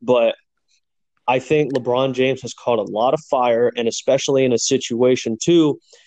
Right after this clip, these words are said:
with players like Enes Kanter from Turkey. He actually has an international arrest warrant if he were to go overseas,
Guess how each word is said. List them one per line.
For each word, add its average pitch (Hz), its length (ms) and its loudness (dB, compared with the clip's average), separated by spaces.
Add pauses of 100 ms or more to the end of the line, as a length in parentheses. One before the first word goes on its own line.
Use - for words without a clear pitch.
(140)
with - 180 -6
players 170 440 2
like 123 280 -2
Enes 113 280 -4
Kanter 123 560 -4 (100)
from 117 280 -4
Turkey. - 520 -2 (280)
He 180 220 2
actually 147 500 0
has 151 320 -2
an 113 100 -2 (100)
international 151 880 0
arrest 120 560 -2 (500)
warrant 131 440 0 (1300)
if 165 220 -2
he 170 60 -2
were 156 180 0
to 147 120 -2
go 143 300 2
overseas, 127 840 0